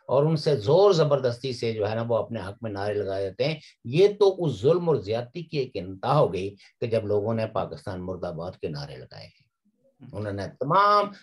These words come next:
Speaker 1: नताज की परवाह किए बगैर जो है ना ये नारा लगाया है। लेकिन वहाँ के लोग, आप मुझे ये बताएं, बस शाह गुलाम कादर शाह, शाह साहब जो हैं,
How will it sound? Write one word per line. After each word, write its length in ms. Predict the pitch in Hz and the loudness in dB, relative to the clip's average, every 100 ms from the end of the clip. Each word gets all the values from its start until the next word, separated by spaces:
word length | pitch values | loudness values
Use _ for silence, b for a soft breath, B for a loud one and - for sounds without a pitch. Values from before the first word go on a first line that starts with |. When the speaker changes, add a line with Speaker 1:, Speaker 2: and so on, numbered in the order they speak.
| _ | _
Speaker 1:
नताज 480 | 107 123 147 156 165 | -4 -2 2 2 2
की 160 | 151 165 | -2 -6
परवाह 480 | 147 123 113 143 | -2 0 2 2
किए 360 | 151 - 170 220 | 0 -2 2 4
बगैर 360 | 143 110 113 104 | 4 2 -2 -2
जो 140 | 104 | -6
है 80 | 98 | -8
ना 60 | |
ये 200 | 113 104 | -6 -6
नारा 280 | 101 95 107 | -6 -6 -6
लगाया 380 | 101 78 98 131 | -8 -8 -4 -4
है। 120 | 170 - b _ | -4 -8 b _
लेकिन 480 | - 104 135 139 143 _ _ - | -8 -4 -2 -2 -4 _ _ -8
वहाँ 200 | 113 127 | -6 -2
के 120 | 139 | 2
लोग, 240 | 135 143 | 2 4
आप 140 | 151 175 | 2 2
मुझे 160 | 175 | 0
ये 160 | 185 190 | 2 4
बताएं, 340 | 175 143 143 b b _ | 2 -2 -6 b b _
बस 200 | 151 170 | -2 -2
शाह 240 | 147 156 | -2 -2
गुलाम 320 | 175 151 147 160 | 0 0 0 0
कादर 300 | 165 151 143 | 0 0 -2
शाह, 340 | - 123 - - | -4 -8 -12 -6
शाह 120 | 127 | -4
साहब 260 | 117 107 90 | -2 -4 -4
जो 100 | 95 | -6
हैं, 380 | 85 90 104 | -6 -8 -10